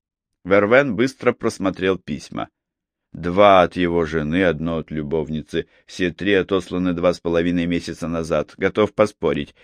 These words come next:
и та, и другая просят денег, с досадой подумал он. «Ага, четыре письма для вас, мадемуазель». Многие граждане адресовали свои письма в ближайшую дипломатическую миссию.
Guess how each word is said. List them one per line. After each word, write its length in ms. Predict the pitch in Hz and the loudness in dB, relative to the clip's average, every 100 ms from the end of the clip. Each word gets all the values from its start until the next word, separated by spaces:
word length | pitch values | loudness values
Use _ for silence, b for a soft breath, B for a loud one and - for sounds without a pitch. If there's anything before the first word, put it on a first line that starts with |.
| b | b
и 140 | 90 | -2
та, 240 | 85 95 | 2 4
и 60 | 92 | 4
другая 500 | 87 92 90 117 131 | 2 -2 2 4 2
просят 640 | 90 104 113 110 101 82 | 0 -2 -2 -4 -6 -6
денег, 580 | 82 123 117 87 73 - _ _ | -2 0 0 -2 -6 -12 _ _
с 60 | 85 | -4
досадой 520 | 82 78 92 90 82 | -2 2 2 2 2
подумал 500 | 85 82 82 80 78 | 0 0 -2 -2 -2
он. 200 | 76 - _ _ _ _ - | -4 -8 _ _ _ _ -4
«Ага, 580 | 175 220 120 127 147 147 _ _ _ _ - | -2 0 0 0 0 -2 _ _ _ _ -6
четыре 500 | 120 110 147 180 190 | -4 0 0 0 -2
письма 460 | 196 180 208 208 | -4 -2 2 2
для 220 | 196 214 | 4 2
вас, 360 | 214 226 175 - | 6 6 6 2
мадемуазель». 760 | 135 123 127 123 107 78 67 - _ _ _ _ _ | 0 0 0 -2 -2 -2 -2 -6 _ _ _ _ _
Многие 520 | 95 113 127 117 120 | 0 4 4 4 2
граждане 640 | 113 127 135 107 107 104 98 | 2 4 4 2 -2 2 0
адресовали 560 | 92 104 107 104 104 | 0 -2 0 2 2
свои 260 | 98 95 95 | 0 -2 -2
письма 380 | 110 113 98 101 | -2 -4 -2 -2
в 80 | |
ближайшую 600 | 82 98 98 107 98 92 | 0 0 2 2 2 -2
дипломатическую 920 | 92 98 104 101 98 98 - - 104 110 | -2 -2 -2 -2 -4 -8 -12 -6 -2 -2
миссию. 480 | 82 76 - 58 | -2 -6 -8 -10